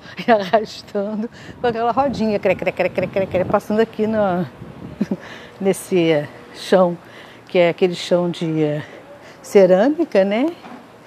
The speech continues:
Então ele é cheio de, de repartição. E ela tá passando por aqui, ela passa por mim, cre, cre, cre, cre, cre, aí volta, <laughs> daqui a pouco ela vem de novo, cre, cre, cre. De onde ela saiu e pra onde ela vai, eu não sei.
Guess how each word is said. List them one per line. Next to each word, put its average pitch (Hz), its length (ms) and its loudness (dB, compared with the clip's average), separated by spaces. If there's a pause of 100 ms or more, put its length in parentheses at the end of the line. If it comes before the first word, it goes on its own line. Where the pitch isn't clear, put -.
(320)
Então 202 220 0
ele 233 80 6
é 226 40 6
cheio 254 360 2
de, 277 440 2
de 202 480 2 (540)
repartição. 214 680 -2 (800)
E 202 100 -2
ela 220 220 0
tá 277 140 2
passando 294 340 2
por 294 180 0
aqui, 269 520 0
ela 285 160 0
passa 247 260 0
por 233 180 0
mim, 247 340 -2
cre, 214 180 2
cre, 202 240 -2
cre, 190 200 0
cre, 190 220 -4
cre, 202 380 0
aí 240 140 2
volta, 196 440 2
<laughs> 240 80 -8
daqui - 140 -12
a 190 40 -6
pouco 220 220 -2
ela 226 100 4
vem 247 120 6
de 202 160 0
novo, 220 340 2
cre, - 240 0 (300)
cre, 240 100 2
cre. - 220 -4 (720)
De 185 140 0
onde 226 280 0
ela 277 160 4
saiu 220 600 -4 (500)
e 254 80 0
pra 220 180 2
onde 240 240 6
ela 220 220 8
vai, 185 420 0
eu 226 100 -6
não 277 120 2
sei. - 400 -4